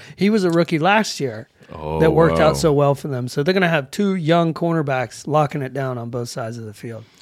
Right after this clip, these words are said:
Speaker 2: Wow, that's pretty high grade though. B plus. They
Speaker 1: Uh,
Speaker 2: give 'em-, they give high grades on everything,
Speaker 1: I think
Speaker 2: though.
Speaker 1: most people gave the Cardinals high grades too, even though, I mean, whatever. They're,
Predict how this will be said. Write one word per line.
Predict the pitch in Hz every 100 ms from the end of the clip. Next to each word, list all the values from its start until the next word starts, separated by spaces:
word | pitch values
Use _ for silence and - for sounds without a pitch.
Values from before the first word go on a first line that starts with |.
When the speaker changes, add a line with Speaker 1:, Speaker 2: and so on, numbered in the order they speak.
| - _ _ _ _ _ -
Speaker 2:
Wow, | - 73 -
that's | - -
pretty | - 90
high | 98 90
grade | 95 104
though. | 85 80
B | 98
plus. | 90 113 113 - - _ _ _ _ - -
They |
Speaker 1:
Uh, | 156 160
Speaker 2:
give | 269 120
'em-, | 104 78
they | 240
give | 330 131
high | 110 127
grades | 107 113 113 101
on | 95 104
everything, | 107 90 87
Speaker 1:
I | 226
think | 339 339
Speaker 2:
though. |
Speaker 1:
most | 214 196
people | 226 185
gave | 180 165
the | -
Cardinals | 196 277 339 196
high | 180
grades | 160 165 160 -
too, | - 262 170
even | 175
though, | 175 175 151 - _ -
I |
mean, | 170 160
whatever. | 160 190 156
They're, | 160